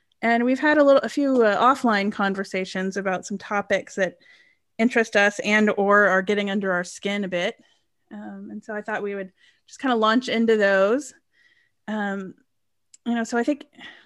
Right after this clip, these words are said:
the first one maybe the, that's, that we could cover is, uh,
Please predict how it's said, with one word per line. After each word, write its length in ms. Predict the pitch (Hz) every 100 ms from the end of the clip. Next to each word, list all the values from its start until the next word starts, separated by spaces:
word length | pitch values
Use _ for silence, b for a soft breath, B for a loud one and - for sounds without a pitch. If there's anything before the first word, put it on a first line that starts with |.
| B _ _ _
the 60 |
first 320 | 247 453 539 -
one 160 | 240
maybe 420 | 208 196 196 196
the, 540 | 196 196 196 - - - - _ -
that's, 460 | 208 214 - - _
that 140 | 202
we 80 | 196
could 160 | 196 190
cover 360 | 202 185 185
is, 280 | 185 175 - b b b b b b b b b _ _ _ _
uh, 400 | 240 240 226 214